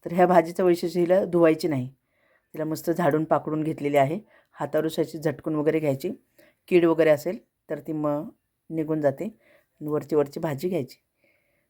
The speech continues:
तर चला बनवूया आपण हरभऱ्याची भाजी.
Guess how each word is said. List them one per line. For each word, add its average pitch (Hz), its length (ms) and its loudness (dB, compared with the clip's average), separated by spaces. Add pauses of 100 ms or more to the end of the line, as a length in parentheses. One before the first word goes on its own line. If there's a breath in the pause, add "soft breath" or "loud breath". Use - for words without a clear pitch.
(140)
तर 165 220 4
चला 269 260 6
बनवूया 247 300 6
आपण 220 260 2 (200)
हरभऱ्याची 185 440 2
भाजी. 160 320 0